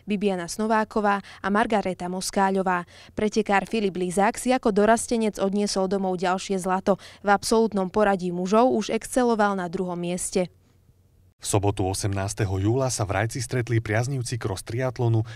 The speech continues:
Speaker 2: kde Dolný Kubín reprezentoval Igor Otepka. Ten ovládol svoju kategóriu a vybojoval zlatú medailu. Prvý triatlonový pretek sa zaskonal devätnásteho júla v Rovinke pri Bratislave. Najúspešnejší bol Michal Michalica, ktorý v kategórii starších žiakov vybojoval druhé miesto.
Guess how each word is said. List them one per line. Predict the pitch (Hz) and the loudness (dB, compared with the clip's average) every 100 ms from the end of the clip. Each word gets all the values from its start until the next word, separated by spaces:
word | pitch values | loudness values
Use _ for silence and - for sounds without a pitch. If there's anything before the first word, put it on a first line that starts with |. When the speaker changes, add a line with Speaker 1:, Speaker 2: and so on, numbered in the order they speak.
| - | -12
Speaker 2:
kde | - 104 | -6 -2
Dolný | 110 131 127 | 0 -2 -4
Kubín | 120 117 113 | -4 -2 0
reprezentoval | 110 110 101 104 107 95 98 | 0 -2 -2 -2 -2 -2 -2
Igor | - 131 107 | -4 -4 -4
Otepka. | 104 92 107 - 107 110 - - | -4 -4 -4 2 0 0 -10 -6
Ten | 104 | -4
ovládol | 107 95 95 95 95 | -2 -2 -2 -2 -6
svoju | - 95 | -6 -6
kategóriu | 87 107 139 120 120 120 117 98 | -4 -4 -2 0 2 2 0 -2
a | |
vybojoval | 87 113 147 135 120 113 104 | -4 -2 0 0 0 -2 -2
zlatú | 104 92 101 | -2 -2 -2
medailu. | 95 98 98 98 104 - - - | -4 0 0 0 -2 -4 -20 -6
Prvý | 107 98 | -2 -2
triatlonový | 95 95 90 92 95 87 90 | -4 -4 -4 -4 -6 -6 -8
pretek | 92 110 127 - | -6 -4 -6 -6
sa | 110 | -6
zaskonal | 101 - - 95 90 | -4 -6 -6 -4 -4
devätnásteho | 92 123 120 120 113 - 104 101 | -2 -4 -4 -4 -4 -2 0 0
júla | 90 90 85 | -2 -6 -4
v | 101 | -2
Rovinke | 107 127 117 104 | -2 -2 -4 -6
pri | - 90 | -6 -4
Bratislave. | 95 110 101 98 98 98 - - - | -4 -2 -4 -2 0 -2 -6 -20 -6
Najúspešnejší | 107 95 - 95 101 92 - 92 | -4 -2 -4 -8 -6 -6 -6 -4
bol | 90 | -4
Michal | 95 - 90 | -6 -6 -6
Michalica, | 90 113 131 123 113 110 107 - | -4 -4 -4 -4 0 -2 -2 -10
ktorý | - 98 87 | -8 -8 -4
v | |
kategórii | 101 110 131 131 120 120 | -2 -2 -2 -2 -2 -2
starších | - 101 92 92 | -2 -4 -4 -6
žiakov | 87 113 117 104 | -2 -2 -2 -2
vybojoval | 104 113 139 123 107 104 | -2 -2 0 0 0 0
druhé | 98 85 87 | -2 -6 -6
miesto. | 87 90 - 101 | -6 -6 -4 -2